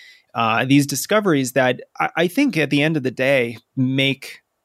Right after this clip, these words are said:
some of these, you know, quote unquote extreme events, like let's say a hundred mile distance,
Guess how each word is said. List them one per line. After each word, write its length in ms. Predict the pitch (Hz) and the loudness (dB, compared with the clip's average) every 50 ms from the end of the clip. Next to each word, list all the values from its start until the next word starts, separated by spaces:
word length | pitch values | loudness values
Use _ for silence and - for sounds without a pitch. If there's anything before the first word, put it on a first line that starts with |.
| _ _ | _ _
some 260 | - - - 185 208 233 | -8 -4 -2 0 0 0
of 80 | 202 | 2
these, 380 | 147 135 131 127 117 - - - _ | 2 2 2 2 0 -4 -8 -10 _
you 180 | _ - 139 143 | _ -2 0 2
know, 140 | 131 113 113 | 2 2 0
quote 240 | - - 175 175 160 | -2 0 2 2 2
unquote 280 | 139 120 - 147 - | 2 2 -2 -2 -2
extreme 600 | - - - - - - - 139 147 143 139 131 | -2 -6 -6 -6 -6 -2 0 0 2 2 2 0
events, 480 | 127 113 - 127 127 120 117 - - - | 0 0 0 0 0 0 0 -4 -2 -2
like 160 | 120 117 - | -2 0 0
let's 140 | 135 123 - | -2 0 0
say 100 | 131 120 | 0 0
a 40 | - | 0
hundred 300 | - - 143 131 127 113 | 0 0 0 0 2 2
mile 280 | 123 123 120 113 110 | 2 0 2 0 -2
distance, 540 | 113 - 151 - - - 117 110 107 - - | 0 0 -2 -2 0 -2 -4 -2 -2 -6 -8